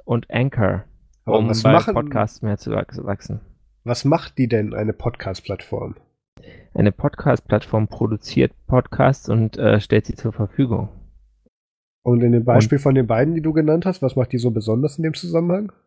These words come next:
Speaker 1: Gimlet und Anchor?
Speaker 2: Ja.
Speaker 1: Du, ehrlich gesagt, ich hab von denen noch nichts
Speaker 2: <laughs>
Speaker 1: gehört. Aber John Siracusa hat in A T P gesagt, dass sein, also bei Gimlet gäb's gute Produktion.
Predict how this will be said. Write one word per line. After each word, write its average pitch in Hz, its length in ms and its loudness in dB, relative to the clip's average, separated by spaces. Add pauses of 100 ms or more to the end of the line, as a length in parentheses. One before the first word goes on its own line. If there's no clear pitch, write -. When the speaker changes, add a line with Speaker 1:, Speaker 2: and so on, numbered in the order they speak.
(140)
Speaker 1:
Gimlet 143 400 2
und 127 260 -4
Anchor? 156 460 -2 (560)
Speaker 2:
Ja. 117 300 -6 (300)
Speaker 1:
Du, 127 260 -4
ehrlich 123 220 0
gesagt, 113 360 0
ich 117 140 -4
hab 120 100 -4
von 120 140 0
denen 135 280 2
noch - 160 2
nichts 147 260 0
Speaker 2:
<laughs> 214 60 2
Speaker 1:
gehört. 202 400 2 (600)
Aber 120 240 2
John 143 240 -2
Siracusa 160 720 -6
hat 160 100 -4
in 160 140 -6
A 160 80 -2
T 160 120 -12
P 165 160 -8
gesagt, 147 440 0
dass 143 120 -2
sein, 143 400 0
also 131 200 -2
bei 131 140 4
Gimlet 147 380 0
gäb's 139 220 2
gute 143 240 -2
Produktion. 131 720 2